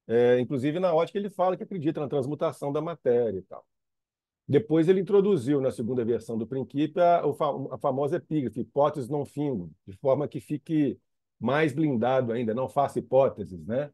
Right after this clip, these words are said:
em latim. Bom, disso aí nasceu minha tese de doutorado,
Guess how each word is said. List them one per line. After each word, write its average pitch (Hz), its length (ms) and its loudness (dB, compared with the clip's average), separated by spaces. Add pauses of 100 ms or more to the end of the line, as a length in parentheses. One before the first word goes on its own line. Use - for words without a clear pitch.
(100)
em 107 80 -10
latim. - 380 -10 (1700)
Bom, 156 300 6
disso 196 440 2
aí 180 200 8
nasceu 185 360 2
minha 175 140 0
tese 160 300 0
de 160 40 -4
doutorado, 135 840 0